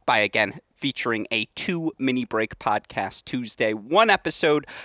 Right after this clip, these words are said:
catching up on all things women's singles action. One episode catching up on all things men's singles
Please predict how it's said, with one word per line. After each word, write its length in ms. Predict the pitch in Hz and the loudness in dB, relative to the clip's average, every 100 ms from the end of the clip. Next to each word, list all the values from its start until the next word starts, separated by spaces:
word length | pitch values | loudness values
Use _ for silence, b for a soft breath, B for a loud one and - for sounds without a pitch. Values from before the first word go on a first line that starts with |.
| B | B
catching 300 | 156 - 131 | 0 2 2
up 160 | 123 120 | 4 4
on 80 | |
all 160 | 110 110 | 2 2
things 340 | - 110 107 | 0 -2 -2
women's 300 | 107 104 101 | -4 -4 -4
singles 380 | - 104 98 95 | -6 -6 -6 -4
action. 520 | 95 92 - 101 101 | -4 -4 -6 -8 -4
One 200 | 131 165 | 4 4
episode 540 | 135 - 117 131 110 110 B B B | 4 0 -2 0 0 0 B B B
catching 320 | 135 - 117 | 0 2 0
up 160 | 113 - | 0 0
on 220 | 110 107 - | 0 2 2
all 220 | 107 107 | 2 2
things 340 | - 98 104 | 0 -2 -4
men's 340 | 110 123 123 - | -2 0 0 -2
singles 440 | 131 113 113 104 | -2 0 0 0